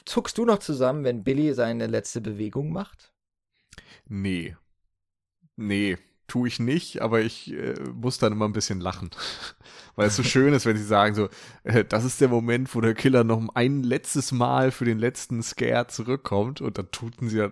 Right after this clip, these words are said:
Speaker 2: nü-, natürlich genau das und können ihn dann noch mal
Speaker 1: Aber
Speaker 2: irgendwie
Speaker 1: ich find's
Speaker 2: dingfest
Speaker 1: halt so
Speaker 2: machen.
Speaker 1: cool, weil auch dann, es kommt dieser Cut auf ihn und die anderen sind so in der Erwartung, dass das passiert und es passiert auch ziemlich lange nicht.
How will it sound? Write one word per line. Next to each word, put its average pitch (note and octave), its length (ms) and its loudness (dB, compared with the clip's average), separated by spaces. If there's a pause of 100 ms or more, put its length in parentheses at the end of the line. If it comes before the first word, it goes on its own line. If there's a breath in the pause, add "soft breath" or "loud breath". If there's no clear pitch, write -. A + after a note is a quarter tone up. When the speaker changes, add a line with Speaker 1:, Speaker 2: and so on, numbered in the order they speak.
Speaker 2:
nü-, A#2 360 -4
natürlich A#2+ 480 -4
genau C3 340 2
das B2+ 480 0
und - 480 -10
können G#2+ 200 -2
ihn G2 60 -6
dann F2+ 140 -6
noch F2 200 -8
mal E2+ 240 -4
Speaker 1:
Aber B2+ 240 2
Speaker 2:
irgendwie - 120 -6
Speaker 1:
ich - 60 -8
find's E3 240 0
Speaker 2:
dingfest B2+ 140 2
Speaker 1:
halt F3 100 -2
so B2 80 -6
Speaker 2:
machen. F3+ 180 -4
Speaker 1:
cool, C3 160 2
weil A2 240 -2 (320)
auch A#2+ 140 -4
dann, C3 240 0
es A2 100 -10
kommt A#2 160 -6
dieser G#2+ 200 -6
Cut - 340 -8
auf - 180 -6
ihn E3+ 320 -4 (120)
und - 120 -10
die A#2 80 -4
anderen C3 280 0
sind A#2+ 140 -12
so B2 60 -6
in A2+ 80 -4
der A2 80 0
Erwartung, G#2+ 440 0
dass D3 120 -4
das B2 120 -12
passiert F3+ 500 -4
und - 80 -10
es G#2 80 -10
passiert D3+ 360 -6
auch F#3+ 140 -4
ziemlich - 320 -8
lange A3+ 240 -4
nicht. F#3+ 260 -4